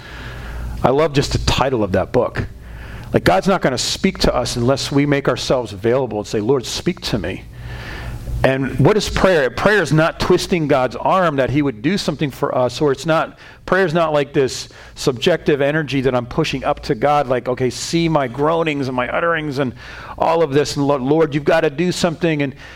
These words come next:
it's like God puts something in our heart, and we discover we have a spiritual burden.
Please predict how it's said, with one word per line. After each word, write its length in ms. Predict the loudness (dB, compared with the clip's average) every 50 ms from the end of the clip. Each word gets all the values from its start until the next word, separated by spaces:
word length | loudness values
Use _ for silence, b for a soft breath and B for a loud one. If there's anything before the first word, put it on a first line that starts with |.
| B B B B B
it's 220 | -2 0 2 2
like 260 | 2 2 2 -2 -8 B B B B B B B 0
God 300 | 2 4 4 4 2 0
puts 180 | 0 -2 0 0
something 320 | 0 -2 0 0 2 2
in 100 | 2 2
our 140 | 2 0 -2
heart, 640 | -4 -6 -4 0 2 2 2 2 0 -2 -6 -12 -18 B B B B B B B -18 -18 -10 -4
and 120 | 0 2 2
we 80 | 2
discover 440 | 2 2 0 0 2 2 2 4 2
we 120 | 2 2 2
have 100 | 0 0
a 60 | -4
spiritual 480 | -4 -2 -2 0 0 0 -2 -6 -6
burden. 480 | -4 -2 -2 0 0 0 -2 -4 -8 -12